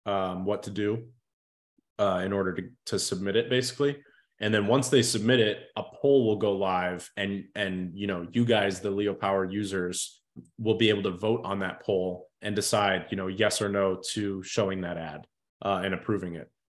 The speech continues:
So, uh, it's, it's kind of a really cool, like, bid system that, that gets tied into Leo Power, uh, which is, you know, the broader theme, if we wanna take a step back, that, you know, this whole U I and, and the whole Leoverse project in general,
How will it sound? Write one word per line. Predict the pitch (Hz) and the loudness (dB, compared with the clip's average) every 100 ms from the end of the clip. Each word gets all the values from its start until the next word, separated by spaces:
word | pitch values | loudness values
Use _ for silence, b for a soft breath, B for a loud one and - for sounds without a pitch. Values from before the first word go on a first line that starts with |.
| _ | _
So, | - - 117 107 104 98 - B B - | -2 4 6 8 4 0 -8 B B -2
uh, | 107 101 | 2 4
it's, | 113 113 | 2 0
it's | - 120 | -2 0
kind | 147 | 2
of | 143 | 4
a | 127 | 6
really | 117 113 | 6 4
cool, | - 120 | 2 2
like, | 107 90 98 | 2 -2 -4
bid | 107 107 | -4 -2
system | - 113 - 117 104 | 0 0 0 0 0
that, | 98 - 110 | -4 -4 -2
that | 107 | 0
gets | 107 101 | 0 -2
tied | - 104 98 | -2 0 0
into | 101 98 | 0 -2
Leo | 95 95 | -2 -2
Power, | 95 107 110 117 117 - _ _ | 2 4 4 2 -2 -14 _ _
uh, | 104 104 | -2 0
which | 101 110 117 | 0 0 0
is, | 101 - - | -2 -6 -4
you | 123 | 2
know, | 113 | 4
the | 110 | 4
broader | 120 117 117 104 | 6 6 6 4
theme, | 117 107 | 2 -2
if | 101 | -2
we | 107 | -4
wanna | 101 | -4
take | 101 98 | -4 -4
a | |
step | - 98 101 | -2 -2 0
back, | 95 95 - _ _ _ - | 0 0 -6 _ _ _ -4
that, | 104 98 95 - - _ - | 2 2 2 -4 -14 _ 0
you | 113 | 2
know, | 104 | 2
this | 95 - | 2 -2
whole | - 131 117 | 2 4 4
U | 107 101 | 2 2
I | 101 101 101 | 2 2 2
and, | 95 92 85 _ _ _ | 0 -4 -12 _ _ _
and | 104 101 | -6 -2
the | |
whole | 117 110 104 | 2 2 4
Leoverse | 107 101 101 95 | 2 2 0 -4
project | - 101 95 95 | -2 0 0 -2
in | 95 | -4
general, | 92 101 95 92 90 - | -2 0 0 -2 -2 -8